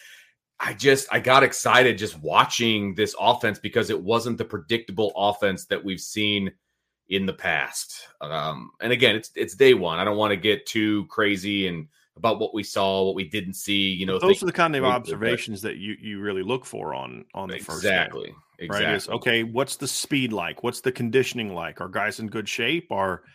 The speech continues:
Speaker 1: Right.
Speaker 2: you know, a lot of those other types of things. And, uh, a-, and that's kind of what I'm, I'm, re-, you know, what I'm kind of more referring to, Vince, is, is those fir-, those day one observations that you can make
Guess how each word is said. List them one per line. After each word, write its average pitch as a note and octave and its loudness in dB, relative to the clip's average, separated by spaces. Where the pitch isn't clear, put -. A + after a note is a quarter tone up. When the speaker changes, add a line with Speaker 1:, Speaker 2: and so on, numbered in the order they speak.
Speaker 1:
Right. F2 0
Speaker 2:
you D2+ 0
know, A2 0
a - -2
lot A2+ 4
of G#2+ -4
those G#2+ 0
other A#2+ 0
types G#2 -4
of G#2+ -6
things. G2+ -6
And, G2+ -6
uh, F2+ -4
a-, A#2 -4
and A#2 -4
that's C#3+ 4
kind - -6
of A#2 -2
what A#2 0
I'm, A2+ -4
I'm, A2+ -2
re-, G2+ -2
you B2 -2
know, F2 -8
what A#2 -2
I'm A#2+ 0
kind B2+ -2
of A#2 0
more A2+ 0
referring B2 -4
to, A2+ -4
Vince, G#2 -4
is, G2 -8
is G#2+ -6
those C3 4
fir-, D3+ 0
those C3 0
day D3 4
one D3+ 2
observations A#2+ -2
that A2 -4
you A#2+ -2
can G#2 -4
make F#2+ -6